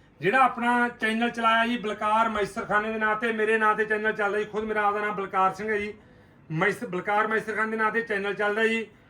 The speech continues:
ਇਵੇਂ ਜੀ ਕੋਈ ਮੇਰੀ ਫੋਟੋ ਲੱਗੀ ਹੋਊ ਉੱਤੇ ਜੀ, ਤੁਸੀਂ ਭਰ ਕੇ, ਅਹ, ਬੋਲ ਕੇ ਜਾਂ ਬਲਕਾਰ ਮੈਸਰਖਾਨੇ YouTube ਤੇ ਜਾ ਕੇ ਉਹਨੂੰ ਸਬਸਕ੍ਰਾਈਬ ਜ਼ਰੂਰ ਕਰ ਲਿਓ ਜੀ, ਤਾਂ ਕਿ ਤੁਹਾਨੂੰ ਕੱਲਾ ਕੱਲਾ ਸ਼ੂਟ, ਚਾਦਰ, ਕੁਛ ਵੀ ਦਿਖਾਉਣੇ ਅਸੀਂ ਇਕੱਲੀ ਇਕੱਲੀ ਰੋਜ਼ ਰੋਜ਼ ਦਿਖਾਇਆ ਕਰਾਂਗੇ,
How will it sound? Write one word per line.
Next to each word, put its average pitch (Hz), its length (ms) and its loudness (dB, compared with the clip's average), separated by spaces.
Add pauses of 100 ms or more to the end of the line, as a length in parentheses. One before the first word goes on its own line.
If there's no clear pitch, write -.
(140)
ਇਵੇਂ 233 260 4
ਜੀ 233 80 -4
ਕੋਈ 247 160 -2
ਮੇਰੀ 240 160 2
ਫੋਟੋ 214 300 0
ਲੱਗੀ 233 240 0
ਹੋਊ 226 160 0
ਉੱਤੇ 226 200 -4
ਜੀ, 226 240 -2 (920)
ਤੁਸੀਂ 233 300 0
ਭਰ 262 180 4
ਕੇ, 226 260 0
ਅਹ, 202 680 -4
ਬੋਲ 196 300 8
ਕੇ 220 160 -2
ਜਾਂ 226 160 4
ਬਲਕਾਰ 214 320 0
ਮੈਸਰਖਾਨੇ 214 380 -2
YouTube 233 320 -4
ਤੇ 220 80 -2
ਜਾ 220 120 2
ਕੇ 208 240 -2 (380)
ਉਹਨੂੰ 226 220 0
ਸਬਸਕ੍ਰਾਈਬ 214 540 -2
ਜ਼ਰੂਰ 220 240 -4
ਕਰ 226 160 0
ਲਿਓ 226 120 2
ਜੀ, 226 220 -2 (320)
ਤਾਂ 220 180 8
ਕਿ 233 100 -4
ਤੁਹਾਨੂੰ 240 200 0
ਕੱਲਾ 254 300 4
ਕੱਲਾ 247 300 2
ਸ਼ੂਟ, 240 360 -4
ਚਾਦਰ, 226 460 2
ਕੁਛ 233 220 -6
ਵੀ 294 100 -6
ਦਿਖਾਉਣੇ 247 360 2
ਅਸੀਂ 233 140 -2
ਇਕੱਲੀ 240 240 -4
ਇਕੱਲੀ 240 240 -2
ਰੋਜ਼ 226 320 0
ਰੋਜ਼ 247 160 2
ਦਿਖਾਇਆ 202 240 2
ਕਰਾਂਗੇ, 220 360 2